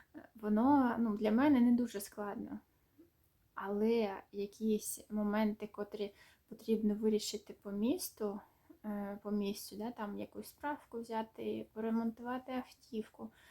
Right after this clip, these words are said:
Бо взагалі такі, ну, звичайні питання, щось купити навіть, там, щось знайти, десь купити, це просто перетворюється на якийсь квест, коли ось, е, нічого не знаєш, не маєш,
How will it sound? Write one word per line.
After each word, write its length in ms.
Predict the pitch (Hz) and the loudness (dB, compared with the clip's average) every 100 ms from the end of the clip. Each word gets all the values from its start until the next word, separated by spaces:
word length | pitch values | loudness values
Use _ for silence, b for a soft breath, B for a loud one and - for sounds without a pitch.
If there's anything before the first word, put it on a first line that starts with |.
| B B - | B B -8
Бо 100 | 233 | -4
взагалі 440 | 254 277 285 294 | 0 2 4 2
такі, 340 | 285 262 - | 0 -6 2
ну, 120 | 240 226 | 4 4
звичайні 680 | 220 233 - 262 240 214 | 2 -2 0 0 2 0
питання, 480 | 214 214 240 277 262 | -2 -8 -2 2 4
щось 280 | 220 214 - | 2 -4 -8
купити 760 | - 226 _ 254 262 226 - 190 | -10 -16 _ 0 2 2 -4 -12
навіть, 360 | 185 185 - | -8 -8 -10
там, 220 | - - | -14 -14
щось 220 | 180 190 202 | -10 -10 -4
знайти, 360 | 214 220 220 | -2 0 -2
десь 220 | 202 196 | -2 -4
купити, 560 | - 202 - 330 339 233 b b b b b _ 240 - | -6 -12 -4 -4 -2 -6 b b b b b _ -16 -10
це 140 | - 226 | -4 -2
просто 800 | - 294 285 - 247 233 220 220 | 4 4 4 2 2 4 2 0
перетворюється 800 | - 226 226 220 247 262 226 226 247 | 0 4 4 4 6 8 8 6 0
на 100 | 220 | 2
якийсь 560 | 226 226 254 262 - - | 0 0 -2 -2 -4 -8
квест, 500 | 214 214 208 - - - | -2 2 2 0 -12 -14
коли 240 | 202 196 202 | -6 -4 -2
ось, 360 | 185 180 - | -4 -8 -12
е, 100 | 196 - | -10 -8
нічого 640 | 190 - 190 190 - 196 202 | -6 -6 -8 -8 -8 -8 -8
не 120 | 190 | -10
знаєш, 520 | 208 226 320 320 - | -6 -2 0 0 -2
не 120 | 202 | -6
маєш, 480 | 196 202 190 190 - | -6 -6 -6 -8 -10